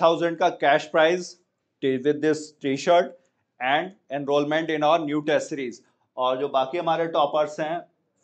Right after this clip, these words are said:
फोर्थ, फिफ्थ, सिक्स्थ, सेवंथ, एट, नाइन, टेंथ, उसैर जमाल, अनुपम मौर्य, चिरंजीव, मनीष गुप्ता, सर्वेश, सुमित चौधरी और प्रकाश राज श्रीवास्तव, इनको भी ये टी-शर्ट मिलेगी। और इसी के साथ हमारी नई टेस्ट सीरीज में एनरोलमेंट में। तो congratulations to all our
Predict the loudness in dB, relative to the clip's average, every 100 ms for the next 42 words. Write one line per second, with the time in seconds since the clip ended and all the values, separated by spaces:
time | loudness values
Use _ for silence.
0 | -6 -2 -2 -4 -4 -4 -6 -6 -6 -6
1 | -2 -2 -2 -4 -6 -6 -4 -4 -6 -4
2 | -4 -4 -8 -12 -10 -4 -4 -2 -2 0
3 | -2 -4 -4 -4 0 0 -2 -4 -8 -8
4 | -8 -10 -10 _ _ -10 -8 -10 -12 -6
5 | -2 -2 -2 -4 -4 -6 -8 -10 -8 -4
6 | -2 -2 -4 -4 -4 -6 0 0 0 -2
7 | -2 -2 -2 -4 -6 _ _ _ _ -6
8 | -2 0 2 4 2 0 -2 -4 2 2
9 | 2 -6 _ -6 -2 0 0 -4 -8 _
10 | _ _ 2 4 2 -4 -4 -2 0 0
11 | -2 _ _ _ _ -2 0 0 -2 -4
12 | -4 -2 -2 -4 -8 -6 -6 -8 -6 -8
13 | -2 -2 -2 -2 -6 -8 -10 -10 -2 -2
14 | 2 0 0 0 0 0 -2 -4 -8 -2
15 | 2 4 4 0